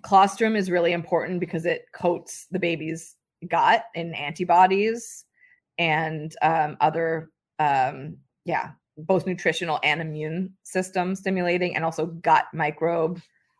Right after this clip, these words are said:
feeding contents. Um, so yeah, so human milk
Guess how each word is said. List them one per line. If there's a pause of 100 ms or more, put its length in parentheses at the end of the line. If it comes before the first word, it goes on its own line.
(300)
feeding (260)
contents. (540)
Um,
so
yeah,
so
human
milk